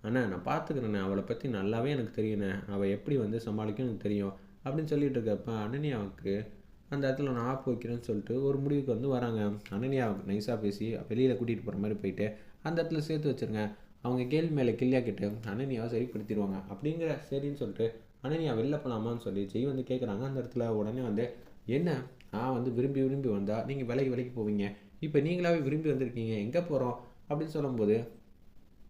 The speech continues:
"உனக்கு சர்ப்ரைஸா இருக்கும் தான் நான் வந்து சொல்லாம இருக்கேன், கீழே வான்னு." ரெடி ஆயிட்டு வராங்க. அந்த இடத்துல கார்ல உட்காரும்போது, "பீச்சுக்கு போறோமா?" "சே, சே, இல்லைங்கிறாங்க நம்ம ஜெய்." உடனே வந்து, "ஆமா, இந்த நேரத்துல மொட்டை வெயில்ல எப்படி பீச்சுக்கு போவோம், வெயில் அதிகமா இருக்குல்ல?"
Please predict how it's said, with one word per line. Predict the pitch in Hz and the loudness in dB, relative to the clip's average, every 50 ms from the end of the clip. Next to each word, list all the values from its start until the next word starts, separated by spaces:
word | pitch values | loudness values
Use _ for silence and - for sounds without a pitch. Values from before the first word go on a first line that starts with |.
| - - - - - - | -20 -20 -20 -20 -14 -6
"உனக்கு | 113 117 127 131 127 | -2 0 0 0 0
சர்ப்ரைஸா | - 120 - - 170 165 156 151 143 | -2 -2 0 0 0 2 2 2 2
இருக்கும் | 123 117 113 107 | 2 0 0 0
தான் | 104 104 120 123 | 0 0 0 0
நான் | 123 113 107 | -2 -2 -2
வந்து | 101 98 104 123 | -2 0 0 -2
சொல்லாம | 123 - 113 107 113 117 117 113 | 0 0 0 0 2 2 0 0
இருக்கேன், | 107 101 98 107 104 101 98 | 0 -2 0 0 -2 -2 -2
கீழே | - - 165 165 143 | -2 -2 0 0 2
வான்னு." | 135 135 127 117 104 110 120 120 - - - - - - - | 2 0 0 -2 -2 -2 -4 -6 -8 -14 -20 -20 -14 -4 -2
ரெடி | 143 156 170 | 0 2 2
ஆயிட்டு | 165 147 139 - 170 | 2 2 2 0 0
வராங்க. | 165 156 151 143 135 151 | 0 0 0 0 0 0
அந்த | 156 151 135 | -2 0 0
இடத்துல | 117 - - - 120 113 113 117 - - - - - - | -2 -2 -2 0 2 2 2 2 -2 -10 -18 -20 -20 -10
கார்ல | - - 180 180 175 160 | -2 0 0 2 2 0
உட்காரும்போது, | 135 - 127 117 113 104 101 98 95 101 110 113 - - | 0 0 0 0 2 2 4 2 4 2 0 -2 -4 -4
"பீச்சுக்கு | - 117 135 135 156 143 - | 0 0 0 2 0 -2 0
போறோமா?" | 120 104 101 101 101 95 95 - - - | 0 0 2 2 0 -2 -4 -6 -14 -14
"சே, | - - 135 123 - | -6 -2 -2 0 0
சே, | - 123 117 117 - - - | 0 -2 -2 -2 -6 -8 -8
இல்லைங்கிறாங்க | 113 107 120 120 120 117 110 101 95 90 90 107 120 | -4 -2 -2 0 0 -2 -2 -4 -4 -4 -4 -4 -4
நம்ம | 120 117 117 110 | -2 -2 0 0
ஜெய்." | 101 107 107 104 113 110 - - - - - - - | 2 2 2 2 2 -2 -8 -16 -20 -20 -20 -14 -4
உடனே | - 151 170 175 175 170 | -2 0 0 2 2 2
வந்து, | 156 151 147 156 151 151 151 - - | 2 4 2 2 2 0 -2 -4 -4
"ஆமா, | 107 107 107 104 104 101 | -2 0 0 0 -2 -2
இந்த | 107 113 131 139 | -4 -2 -2 0
நேரத்துல | 135 139 143 139 143 135 123 113 113 110 110 - - | 0 0 0 0 0 0 2 2 2 0 -2 -6 -6
மொட்டை | 107 107 104 - 120 | -6 -4 0 0 2
வெயில்ல | 113 113 113 110 | 2 2 2 2
எப்படி | 104 104 104 139 131 | 2 0 2 0 0
பீச்சுக்கு | 113 117 120 120 123 - - | 2 2 0 0 -2 -4 -4
போவோம், | - 98 95 95 95 | -4 -4 -4 -2 0
வெயில் | 101 117 135 135 | 0 0 2 2
அதிகமா | 123 107 104 110 120 117 107 98 | 2 2 2 0 0 0 0 -2
இருக்குல்ல?" | 92 - - 95 95 98 | -2 -4 -4 0 0 0